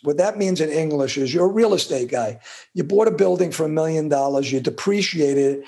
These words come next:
you have, like, no basis left in your real estate. The real estate you bought for a million is now worth three million, okay? When you die under current law,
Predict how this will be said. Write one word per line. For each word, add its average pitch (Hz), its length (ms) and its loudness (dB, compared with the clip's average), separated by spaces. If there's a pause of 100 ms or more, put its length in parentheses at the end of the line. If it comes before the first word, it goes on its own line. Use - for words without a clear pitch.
(240)
you 175 100 2
have, 185 140 0
like, 175 160 2
no 180 240 2
basis 156 800 -2
left 151 420 0
in 156 120 -4
your 139 120 2
real 143 220 2
estate. - 340 -4 (280)
The 180 80 -2
real 233 180 4
estate 180 320 2
you 165 100 0
bought 180 280 2
for 185 100 0
a 170 40 -2
million 208 280 2
is 131 80 -2
now 165 140 2
worth 160 340 0
three 190 240 2
million, 113 360 -4 (440)
okay? 156 360 -2 (520)
When 165 220 0
you 254 160 4
die 196 360 2
under 165 200 2
current 190 540 -2
law, 123 460 0